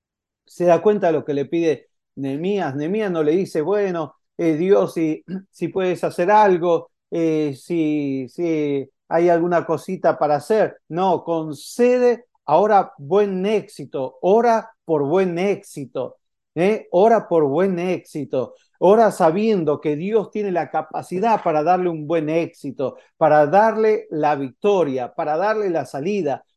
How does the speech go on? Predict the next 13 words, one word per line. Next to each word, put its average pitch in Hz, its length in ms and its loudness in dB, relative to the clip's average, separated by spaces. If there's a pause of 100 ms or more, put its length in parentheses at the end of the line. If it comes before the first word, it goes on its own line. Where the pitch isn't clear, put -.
Ora 220 520 2 (100)
y 165 140 -2
declara 180 560 4
la 147 180 2
palabra 214 540 0 (100)
sabiendo 170 720 0
que 156 160 -4
tiene 202 280 -2
un 165 240 -8
Dios 208 500 2
que 151 100 -2
lo 139 120 0
favorece. 143 760 -2